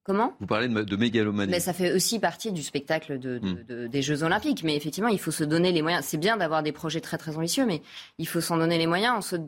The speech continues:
Speaker 1: on se demande comment, euh, ils vont pouvoir réorganiser Paris de manière à accueillir aussi, euh, tous ces touristes. Euh, parce que là, on voit bien, euh, tous les problèmes de trafic,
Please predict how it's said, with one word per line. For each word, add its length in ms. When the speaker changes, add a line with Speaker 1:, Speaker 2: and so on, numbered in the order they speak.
Speaker 1:
on 80
se 160
demande 480
comment, 580
euh, 240
ils 160
vont 140
pouvoir 340
réorganiser 720
Paris 320
de 140
manière 480
à 80
accueillir 500
aussi, 380
euh, 400
tous 200
ces 160
touristes. 560
Euh, 680
parce 200
que 100
là, 300
on 60
voit 160
bien, 360
euh, 60
tous 160
les 120
problèmes 240
de 100
trafic, 640